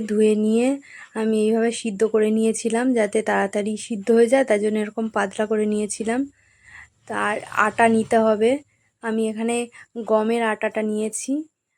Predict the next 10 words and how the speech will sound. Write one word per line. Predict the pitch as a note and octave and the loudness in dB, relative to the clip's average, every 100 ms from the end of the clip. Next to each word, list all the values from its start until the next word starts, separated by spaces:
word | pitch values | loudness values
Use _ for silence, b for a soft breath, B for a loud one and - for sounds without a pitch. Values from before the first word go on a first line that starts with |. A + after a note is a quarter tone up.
| _ - | _ -10
আর | A3 G#3 G#3 A3 G#3+ | -6 -4 -4 -6 -10
সুজিটা | - - B3 A3 A#3+ A#3 B3 C#4 C4+ | -14 -8 -6 -6 -4 0 2 0 -2
আমি | - A3 A3+ | -2 -2 0
আধা | G3 G3 A3 | 0 -2 -2
ঘন্টা | A3+ A3 A3+ | -2 -2 -2
মতো | A3+ A3+ | -2 0
আগে | A#3 G3+ G3+ A3+ | 2 2 2 2
ভিজিয়ে | G3+ G#3 A3 A3+ | 2 -2 4 4
রেখেছিলাম, | G#3+ G#3+ A3 - A#3 A#3+ C4+ b b b b _ | 4 2 -2 -4 -4 -4 -4 b b b b _
তো | - | -4